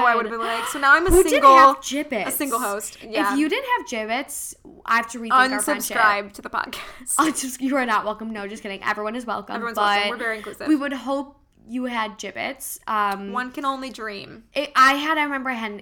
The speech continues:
Speaker 2: Ari-, a Little Mermaid one.
Speaker 1: Very you.
Speaker 2: I had, um, I don't even know. I, I think I had, like, a star one. And you
Speaker 1: Very
Speaker 2: just,
Speaker 1: on
Speaker 2: it was
Speaker 1: brand.
Speaker 2: just so exciting. And you just felt like a new and improved person
Speaker 1: You
Speaker 2: when you're
Speaker 1: did.
Speaker 2: like, "Look at my new Jibbits.
Speaker 1: And then
Speaker 2: I'm
Speaker 1: even,
Speaker 2: on top
Speaker 1: like,
Speaker 2: of the world."
Speaker 1: the back of your Croc.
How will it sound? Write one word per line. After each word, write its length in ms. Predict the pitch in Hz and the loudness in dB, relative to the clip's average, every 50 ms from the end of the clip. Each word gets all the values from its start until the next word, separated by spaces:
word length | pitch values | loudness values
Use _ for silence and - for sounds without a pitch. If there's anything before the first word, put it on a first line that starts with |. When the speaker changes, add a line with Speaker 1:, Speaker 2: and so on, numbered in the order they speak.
| - _ - | -14 _ -10
Speaker 2:
Ari-, 240 | 240 240 240 240 - | -8 -8 -6 -6 -6
a 100 | - 220 | -8 -8
Little 280 | 208 214 208 202 202 | -8 -8 -8 -8 -8
Mermaid 500 | 202 202 214 214 226 233 233 226 233 214 | -10 -10 -10 -10 -8 -8 -8 -8 -8 -10
one. 500 | 226 226 226 226 226 226 226 226 226 226 | -10 -10 -8 -8 -8 -8 -8 -8 -8 -8
Speaker 1:
Very 240 | 240 233 220 220 208 202 196 | -8 -6 -6 -6 -8 -8 -10
you. 180 | 190 - - - | -12 -10 -8 -8
Speaker 2:
I 100 | 226 226 226 | -6 -6 -6
had, 720 | 214 220 220 220 214 208 208 208 208 202 208 208 202 196 - - - - | -8 -6 -4 -2 0 0 0 0 0 -2 -2 -4 -6 -10 -14 -14 -12 -6
um, 500 | 208 202 196 202 110 110 - 107 107 - _ _ _ _ _ _ _ _ _ _ - - - _ - | -4 -2 -2 -2 -2 -4 -8 -12 -18 -20 _ _ _ _ _ _ _ _ _ _ -20 -20 -20 _ -14
I 80 | 262 285 | -12 -10
don't 160 | 370 415 440 | -10 -10 -8
even 160 | 415 330 320 | -8 -8 -8
know. 80 | 285 254 | -4 -2
I, 280 | 220 226 226 226 - 240 | -2 -2 -2 -2 -4 -6
I 20 | |
think 160 | 240 285 254 262 | -8 -10 -10 -12
I 20 | |
had, 80 | - - | -12 -12
like, 120 | 202 196 | -14 -16
a 60 | 185 - | -16 -18
star 640 | - - - - - - 208 202 202 208 208 214 214 | -16 -16 -16 -16 -14 -10 -8 -6 -6 -6 -6 -8 -8
one. 680 | 214 208 208 208 202 202 202 208 208 208 208 208 208 208 _ _ _ _ _ _ _ _ _ _ - | -10 -12 -12 -12 -12 -12 -12 -14 -14 -14 -14 -16 -18 -20 _ _ _ _ _ _ _ _ _ _ -6
And 120 | 262 262 277 | -4 -2 -2
you 120 | 277 277 | -2 -4
Speaker 1:
Very 220 | 247 254 254 254 247 | -4 -2 -2 -2 0
Speaker 2:
just, 100 | 220 226 | 0 0
Speaker 1:
on 120 | 220 214 | -2 -2
Speaker 2:
it 80 | 202 262 | -2 -2
was 40 | 277 | -2
Speaker 1:
brand. 180 | 277 - - | -2 -4 -6
Speaker 2:
just 220 | 381 370 - - - - | -6 -6 -8 -8 -8 -4
so 240 | 294 247 226 226 | 0 0 0 0
exciting. 540 | 262 254 - - - 262 233 226 226 226 233 | 0 -4 -8 -8 -6 -4 -4 -4 -4 -6 -6
And 100 | 254 254 | -6 -6
you 80 | 247 240 | -6 -8
just 160 | 262 330 - | -8 -10 -8
felt 140 | - 392 381 | -6 -4 -4
like 140 | 370 359 349 | -4 -4 -6
a 40 | 311 | -6
new 440 | 262 247 240 233 233 233 240 247 247 | -6 -6 -6 -6 -6 -8 -8 -8 -8
and 80 | 233 | -10
improved 420 | 220 196 - - 233 220 202 - _ | -10 -12 -12 -12 -12 -12 -14 -14 _
person 340 | - 202 208 202 - - - - 247 | -12 -10 -10 -10 -12 -12 -12 -8 -8
Speaker 1:
You 100 | 262 254 | -6 -6
Speaker 2:
when 60 | 220 | -4
you're 140 | 214 226 214 | -2 -2 -2
Speaker 1:
did. 40 | 214 | -2
Speaker 2:
like, 200 | 214 214 214 208 - - - - _ - | -2 -4 -6 -8 -12 -16 -20 -20 _ -20
"Look 140 | 254 247 | -16 -12
at 20 | 247 | -10
my 100 | 233 233 | -8 -8
new 280 | 226 220 214 208 208 208 | -8 -8 -8 -10 -10 -12
Jibbits. 580 | 202 - 185 - - 85 - - - _ - - | -12 -16 -18 -18 -16 -16 -16 -16 -18 _ -8 -6
Speaker 1:
And 100 | 254 262 | -4 -2
then 120 | 269 262 262 | -2 -2 0
Speaker 2:
I'm 160 | 233 226 240 | 0 0 0
Speaker 1:
even, 60 | 262 | 0
Speaker 2:
on 60 | 277 277 | 0 0
top 20 | |
Speaker 1:
like, 180 | 277 269 262 202 | 0 -2 -2 -4
Speaker 2:
of 60 | 202 | -8
the 60 | - | -12
world." 280 | - - - - - - 208 | -12 -12 -12 -14 -16 -12 -10
Speaker 1:
the 100 | 226 233 | -8 -6
back 320 | 196 220 196 180 202 - | -4 -2 0 0 -2 -2
of 100 | 247 226 | -6 -10
your 140 | 247 233 220 | -8 -10 -10
Croc. 580 | - - - 196 120 123 180 233 - - - | -8 -6 -2 0 2 2 2 2 0 -6 -20